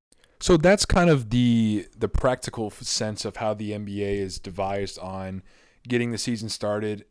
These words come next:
and, you know, that's, that's what they've laid out in terms of how they're going to do it. Now, obviously, there are, there are variables in this. You know, covid hasn't gone away. If anything, covid's kinda plateaued. It hasn't gone down. It hasn't,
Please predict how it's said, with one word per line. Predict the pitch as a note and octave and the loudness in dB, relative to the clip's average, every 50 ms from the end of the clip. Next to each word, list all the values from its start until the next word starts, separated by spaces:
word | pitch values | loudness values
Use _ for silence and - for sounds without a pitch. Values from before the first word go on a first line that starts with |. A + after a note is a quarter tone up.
| _ - | _ -10
and, | G#2 G#2 G#2 G#2 G#2 G#2 G#2 G#2 G#2+ G#2+ | -8 -8 -6 -6 -6 -6 -6 -8 -8 -10
you | G#2+ G#2 | -8 -8
know, | G2+ G2 | -6 -4
that's, | G2+ A2 A2+ - - | -4 -4 -4 -4 -6
that's | - A2+ A2+ - | -6 -6 -6 -6
what | B2+ A2 | -6 -4
they've | A#2 A2 F#2 G2+ | -4 -4 -4 -4
laid | A2 A2 G#2+ | -4 -2 0
out | G#2+ G2+ G#2 G#2 | 0 0 0 -2
in | G2+ | -4
terms | - - - G2+ F#2+ G2+ | -6 -8 -10 -8 -8 -8
of | G2+ F2+ | -8 -6
how | - - A2 G#2 | -4 -2 -2 -2
they're | A2 G#2 | -2 -4
going | F#2+ F#2 F#2 G2 B2 A#2+ A#2+ A#2+ A#2 G#2+ | -6 -6 -4 0 0 2 2 0 -2 -6
to | - G#2 | -10 -12
do | F#2+ F2+ G2+ F2+ | -12 -10 -10 -12
it. | D2+ - - - _ _ _ _ _ _ - - - - _ - | -12 -14 -20 -20 _ _ _ _ _ _ -20 -20 -20 -20 _ -4
Now, | - B2 B2+ C3 B2+ B2 A#2 A2 G2 - - _ _ - | 2 4 6 6 6 6 4 2 -2 -6 -10 _ _ 0
obviously, | B2+ D#3+ F3 E3 - F3 D#3+ C3 | 2 2 4 2 2 0 0 0
there | A#2 B2 B2 B2 | 2 4 6 6
are, | A#2+ A#2+ A#2 A2+ A2+ A2 - | 8 6 6 4 0 -4 -4
there | A2+ A2 A2+ | -2 0 0
are | A2+ G#2+ | 0 0
variables | G#2 G2 F#2+ F#2+ F2 E2 D#2+ D#2+ D#2 | -2 -4 -6 -6 -8 -10 -12 -14 -16
in | D#2+ C2 B1 | -20 -20 -20
this. | B1+ B1 - - - - - _ - | -20 -20 -20 -20 -20 -20 -20 _ -16
You | G2+ | -16
know, | G2 F2+ E2 D#2+ - _ _ _ _ _ _ _ _ - | -14 -14 -16 -18 -20 _ _ _ _ _ _ _ _ -2
covid | - C#3 D3+ E3 D3+ | 0 0 2 2 2
hasn't | C#3+ C3+ B2+ B2+ A2+ | 2 2 0 -2 -4
gone | A#2 A2+ A2 | -4 -4 -4
away. | G#2 F#2+ F2+ D2+ D2 - - _ _ - | -4 -6 -8 -10 -12 -16 -20 _ _ -14
If | G2+ - | -10 -8
anything, | B2+ C3 C3+ C3+ C#3+ B2+ A2+ | -6 -6 -6 -6 -6 -8 -6
covid's | - C3+ B2 A#2+ A#2+ A#2 | -6 -6 -4 -4 -6 -6
kinda | - - C3 A#2+ A2 | -6 -8 -8 -8 -8
plateaued. | - - A#2+ A2 G#2 - - A2 A2 A2+ A2+ | -6 -6 -6 -6 -6 -6 -6 -4 -2 -2 -2
It | G#2+ F#2+ | -4 -6
hasn't | F#2+ A2+ A2+ A2 A2+ G2+ | -6 -6 -6 -6 -8 -8
gone | G#2 G#2+ G#2 G2 | -8 -8 -8 -8
down. | F#2 F#2 F#2 F#2+ G#2 A2 A2+ A2+ - | -8 -10 -10 -8 -8 -8 -10 -10 -12
It | G#2 G2 G2+ | -12 -6 -4
hasn't, | B2 B2 B2+ C3 A2+ | -2 -2 -2 -4 -8